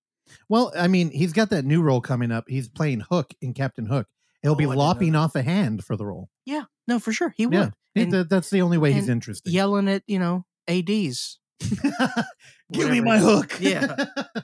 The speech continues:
Speaker 1: <laughs> All right. Interesting take. You've completely convinced me not to watch the movie, even though I did really like Antlers. I feel like I'm one of the only people, though.
Speaker 2: Antlers also strange.
Speaker 1: It's, yeah, it's like a weird Western set in
Speaker 2: Every one of,
Speaker 1: fucking
Speaker 2: every one
Speaker 1: Portland.
Speaker 2: of Scott Cooper's movies is like,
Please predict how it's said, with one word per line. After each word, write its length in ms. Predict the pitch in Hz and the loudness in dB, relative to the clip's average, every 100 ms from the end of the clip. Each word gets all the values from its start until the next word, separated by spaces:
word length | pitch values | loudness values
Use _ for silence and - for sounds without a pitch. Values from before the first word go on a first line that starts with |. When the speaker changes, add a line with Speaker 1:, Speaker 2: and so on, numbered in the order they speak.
| _ | _
Speaker 1:
<laughs> 520 | _ _ _ _ - | _ _ _ _ -2
All 100 | 277 | 2
right. 240 | 208 190 - - _ - | 2 0 -4 -20 _ 0
Interesting 540 | 240 226 226 220 196 | 2 2 0 2 0
take. 380 | 170 151 143 - _ _ _ _ _ - - | 2 0 -2 -8 _ _ _ _ _ -20 -10
You've 360 | 165 151 139 139 156 - | -2 -2 -2 -6 -10 -4
completely 520 | 170 147 196 175 160 | -2 0 -2 -2 -2
convinced 400 | 170 151 139 - | 0 0 0 -2
me 80 | 135 | -2
not 200 | 117 113 | -2 -2
to 60 | |
watch 200 | 123 113 117 | -4 -4 -6
the 60 | |
movie, 340 | 110 98 101 - _ _ | -6 -6 -10 -14 _ _
even 180 | 170 170 | 0 2
though 80 | 151 | 2
I 80 | 143 | 2
did 220 | 165 175 | 0 0
really 280 | 143 147 120 | 0 0 0
like 240 | 113 107 | 0 -2
Antlers. 440 | 113 104 98 95 - | -6 -6 -10 -10 -4
I 100 | 175 | -4
feel 220 | 269 320 | -2 -2
like 100 | 302 | -2
I'm 80 | 156 | 0
one 120 | 139 | 0
of 60 | 143 | 0
the 100 | 120 | -2
only 160 | 120 | -2
people, 320 | 104 131 123 92 | -4 -6 -6 -10
though. 200 | - - _ _ _ _ _ | -14 -20 _ _ _ _ _
Speaker 2:
Antlers 300 | 185 254 254 | -6 -4 -4
also 260 | 285 302 320 | -4 -2 -2
strange. 680 | - 240 202 143 120 - - _ _ | -4 -2 -2 -4 -8 -16 -20 _ _
Speaker 1:
It's, 200 | 190 233 | -4 -2
yeah, 160 | 294 330 | 0 2
it's 100 | - | 0
like 120 | 254 | 0
a 40 | 156 | 0
weird 320 | 120 180 175 | 2 2 2
Western 520 | 143 - - 147 107 | 2 2 0 -2 -2
set 140 | - 262 | -2 0
in 60 | |
Speaker 2:
Every 180 | 302 381 | 2 4
one 240 | 359 330 320 | 4 4 4
of, 80 | 269 | 2
Speaker 1:
fucking 160 | 262 | 2
Speaker 2:
every 160 | 320 339 | 2 4
one 80 | 339 | 4
Speaker 1:
Portland. 200 | 320 269 | 4 2
Speaker 2:
of 40 | 220 | 2
Scott 320 | - 226 214 | 2 0 2
Cooper's 380 | 220 202 185 160 | 2 2 2 4
movies 400 | 180 160 143 151 | 4 4 2 2
is 140 | 139 | 2
like, 160 | 233 | -2